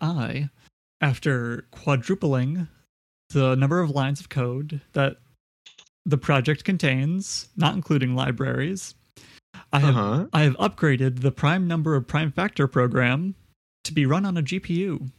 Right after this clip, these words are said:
Speaker 1: using Metal.
Speaker 2: Okay.
Speaker 1: Initial testing indicates that it is approximately twelve times faster.
Speaker 2: Lit.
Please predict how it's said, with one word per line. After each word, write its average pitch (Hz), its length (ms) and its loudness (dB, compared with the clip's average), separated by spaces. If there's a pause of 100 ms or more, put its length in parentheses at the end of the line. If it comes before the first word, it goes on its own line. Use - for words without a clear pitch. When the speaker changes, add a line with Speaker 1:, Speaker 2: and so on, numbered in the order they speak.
(280)
Speaker 1:
using 135 320 2
Metal. 208 360 0 (460)
Speaker 2:
Okay. 208 380 0 (680)
Speaker 1:
Initial 175 320 2
testing 185 500 -2 (160)
indicates 156 600 -2
that 139 240 -2
it 143 140 -2
is 127 400 -2 (380)
approximately 156 840 -2
twelve 196 400 -4
times 175 380 -2
faster. 120 460 -4 (580)
Speaker 2:
Lit. 131 360 0